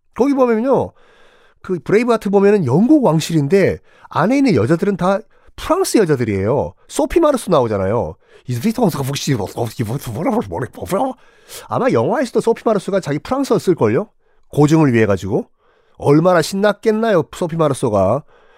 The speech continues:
그 어거지로 영어 안 써도 되고 자기 모국어를 써도 되니까. 상황,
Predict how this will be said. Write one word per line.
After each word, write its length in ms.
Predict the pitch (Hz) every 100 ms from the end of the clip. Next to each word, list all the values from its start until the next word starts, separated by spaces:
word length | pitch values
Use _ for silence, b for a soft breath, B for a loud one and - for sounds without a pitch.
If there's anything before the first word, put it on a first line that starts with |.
| b
그 80 | -
어거지로 720 | 131 135 156 190 175 180 156
영어 220 | 135 127 156
안 100 | 127
써도 180 | 165 147
되고 300 | 117 127 139
자기 300 | 113 135 135
모국어를 480 | 107 127 156 156 143
써도 220 | 170 135
되니까. 160 | 107 101 120 113 - 170 160 123 107 123 - 98 95 104 104 110 - 82 69 - b b b b b b b b b
상황, 420 | - 226 277 294